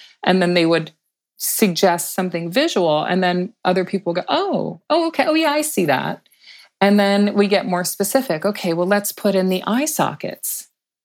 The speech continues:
How are they the same? How are they different? Is one higher than the other?" Because our brain quickly tells us it's symmetrical, but the truth is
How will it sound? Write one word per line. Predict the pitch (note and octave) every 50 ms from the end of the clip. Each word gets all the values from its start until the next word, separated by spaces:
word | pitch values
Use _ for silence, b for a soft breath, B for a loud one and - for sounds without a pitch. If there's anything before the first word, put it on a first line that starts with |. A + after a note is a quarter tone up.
| _
How | - - A3+ A#3+
are | B3+ C4+
they | C4 B3+ B3+
the | A#3 A#3+
same? | - - - C4 D4 D4 - - - - - - _ _ _ _ _ _ -
How | - G3+ G3+ G#3
are | G#3 G#3
they | A3 G#3+
different? | G3+ A#3+ B3+ B3+ - - - - - _ _ _ _ _ _ _
Is | - F#3+ F#3 -
one | G3+ G#3 G3+ G#3
higher | G#3 - - G#3 F#3+ F#3 F#3 F#3 F#3+ F#3+ G3+ G#3 A3 A3+ A3 _
than | - G3 G3+ G#3+
the | G#3+ A3 A3+
other?" | B3 D4 D#4+ - - - - - - _ _ _ _ _ _ _
Because | - A3+ - B3 A3+ G#3+ - b b b -
our | G#3 G#3+
brain | G#3 G#3+ A#3 B3 C4 C#4 C4+ B3+
quickly | - - C4+ C4 - - A3+ A3
tells | G#3 - - A3+ A#3 A#3 A3 G3+
us | E3+ F#3 - - - -
it's | G3 G3 - -
symmetrical, | - - G3+ F#3+ G3 A#3 C4 C4 - G#3 G3+ - C#3+ C#3 C#3 D3 E3+ - - _ _ _ _ _ _
but | - G#3 -
the | G#3 G3+
truth | - - - B3+ B3 B3
is | - F3 D#3 D3+ D#3+ D#3+ E3+ - - - -